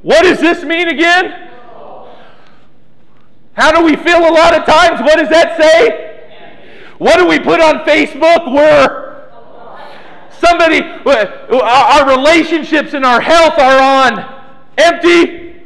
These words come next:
We tell people at the store we're feeling full, right? Kamei,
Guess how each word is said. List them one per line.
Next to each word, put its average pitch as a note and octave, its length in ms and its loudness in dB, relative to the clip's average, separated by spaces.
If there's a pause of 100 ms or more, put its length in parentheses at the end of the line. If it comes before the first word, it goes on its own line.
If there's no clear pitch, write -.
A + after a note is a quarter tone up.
(560)
We C4 180 -4
tell D#4+ 300 0
people D4 320 0
at C4+ 100 -4
the B3 80 -8
store D4+ 480 2
we're B3+ 140 0
feeling C#4 600 -4 (200)
full, C4+ 600 0
right? D4+ 520 0 (3000)
Kamei, A#3 640 -2